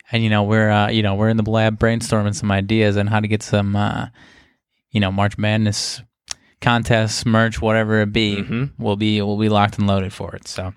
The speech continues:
Speaker 2: I was definitely gonna piggyback on that f-, as, as well when you kinda mentioned March Madness. We are definitely in the lab,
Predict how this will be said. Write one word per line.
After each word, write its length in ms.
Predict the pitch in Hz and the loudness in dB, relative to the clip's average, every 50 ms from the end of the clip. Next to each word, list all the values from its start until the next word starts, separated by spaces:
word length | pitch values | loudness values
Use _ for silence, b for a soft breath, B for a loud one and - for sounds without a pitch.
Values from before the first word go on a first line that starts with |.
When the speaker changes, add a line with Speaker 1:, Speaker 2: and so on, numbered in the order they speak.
| _ _ - | _ _ -4
Speaker 2:
I 120 | - 92 | 0 0
was 160 | 95 95 - - | 0 2 2 2
definitely 320 | 101 95 - - 98 92 | 0 0 0 -2 -4 -2
gonna 480 | 87 98 95 92 92 92 92 90 92 - | 0 0 0 0 0 2 0 0 0 0
piggyback 540 | - 107 98 98 95 92 95 92 92 - - | -2 -2 0 0 0 0 0 0 0 0 0
on 180 | 95 90 92 | 0 0 0
that 200 | 92 92 92 - | 0 -2 -2 -2
f-, 200 | - - - - - - | -4 -10 -14 -16 -10 -6
as, 360 | - 95 95 90 - 135 135 - | -2 0 0 0 -2 -4 -6 -4
as 240 | - 98 95 90 - | -2 -2 0 0 2
well 240 | 101 98 95 95 95 | 2 2 2 2 0
when 120 | 98 92 | 0 -2
you 60 | 90 | -2
kinda 220 | - 160 95 95 92 | -2 -2 -2 -2 -2
mentioned 460 | 92 95 92 90 - 95 92 90 90 | -2 -2 -2 -2 -2 -4 -4 -4 -4
March 260 | 92 92 90 90 - | -2 -2 -2 -2 -4
Madness. 460 | - 98 95 92 92 92 92 90 - - | -4 -4 -2 -2 -2 -2 -2 -2 -2 0
We 140 | 98 92 | 2 2
are 100 | 95 95 95 - _ _ | 2 2 0 -2 _ _
definitely 420 | 101 98 95 - - 101 98 98 | -2 -2 0 -2 -4 -4 -2 -2
in 80 | 98 95 | -2 -2
the 80 | 95 87 | -2 -2
lab, 420 | 92 92 92 92 98 98 107 | 0 0 2 2 0 0 -4